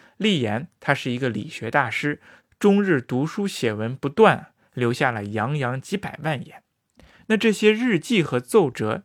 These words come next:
就是曾国藩立言的言，是他最直接的心里话。从奏折当中，我们可以看出他如何做事，如何和上级下级打交道。而从日记里呢，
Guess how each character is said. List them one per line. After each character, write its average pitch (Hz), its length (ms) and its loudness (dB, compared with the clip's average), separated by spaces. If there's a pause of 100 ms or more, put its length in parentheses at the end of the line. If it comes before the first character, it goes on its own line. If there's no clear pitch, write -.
就 202 240 2
是 127 220 -8
曾 127 240 -6
国 113 180 -4
藩 120 280 -2 (180)
立 175 360 -2
言 104 180 -6
的 127 100 -4
言， 98 380 -10 (420)
是 202 140 -4
他 208 160 2
最 208 320 0
直 120 260 -6
接 185 140 0
的 165 100 2
心 160 260 -4
里 135 140 -6
话。 - 280 -6 (580)
从 165 360 -2
奏 233 320 4
折 107 220 -4
当 127 220 0
中， 123 220 -4 (120)
我 127 80 0
们 113 140 -2
可 120 160 -6
以 110 80 -2
看 117 260 -6
出 127 120 -14
他 113 140 -6
如 113 200 -4
何 117 160 -8
做 110 240 -6
事， - 280 -12 (320)
如 208 160 6
何 202 180 2
和 175 140 0
上 170 340 -2
级 120 180 -6
下 147 300 -4
级 123 160 -10
打 165 180 -10
交 113 220 -4
道。 - 260 0 (360)
而 143 120 4
从 143 220 0
日 185 180 -2
记 220 200 2
里 139 140 -2
呢， - 200 -10